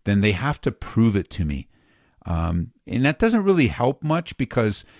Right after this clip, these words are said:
you know, now, now it all ends. "Well, I don't know, and it doesn't matter 'cause you're just wrong," and they start name-calling or whatever.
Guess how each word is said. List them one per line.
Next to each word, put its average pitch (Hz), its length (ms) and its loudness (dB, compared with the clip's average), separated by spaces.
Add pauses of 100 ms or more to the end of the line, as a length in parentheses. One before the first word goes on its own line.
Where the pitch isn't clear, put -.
(160)
you 123 80 0
know, 113 220 2
now, 127 260 2
now 131 260 2
it 120 60 4
all 113 180 4
ends. 110 240 0
"Well, 110 140 4
I 120 60 4
don't 117 180 2
know, 101 220 2
and 95 100 2
it 92 60 -4
doesn't 98 240 0
matter 92 280 2
'cause 90 140 -6
you're 104 100 4
just 92 240 -4
wrong," 87 320 -2
and 87 120 -2
they 85 60 -2
start - 300 -6
name-calling 87 640 -4
or 82 60 -4
whatever. 82 440 -6